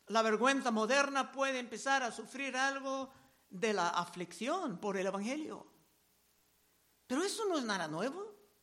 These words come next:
La fe cristiana siempre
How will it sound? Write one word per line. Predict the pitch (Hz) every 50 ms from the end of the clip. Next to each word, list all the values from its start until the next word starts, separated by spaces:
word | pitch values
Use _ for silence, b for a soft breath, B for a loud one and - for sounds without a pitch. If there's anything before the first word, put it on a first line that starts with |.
| _ _ _ _ _ _ _ _ _ _ _ b b b b b b b b
La | - 247 277
fe | - 349 349 339
cristiana | 330 330 302 - - 330 320 330 339 339 320 311 330 -
siempre | - - - 294 302 311 311 302 311 311 294 294